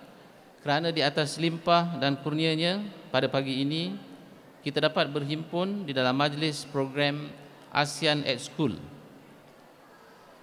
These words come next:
Em,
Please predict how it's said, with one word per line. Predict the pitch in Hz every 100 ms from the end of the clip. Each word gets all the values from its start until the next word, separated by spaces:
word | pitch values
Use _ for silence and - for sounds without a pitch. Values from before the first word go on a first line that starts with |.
| - - - - - - - - - - - - - - - - - - - - -
Em, | 131 147 151 151 151 147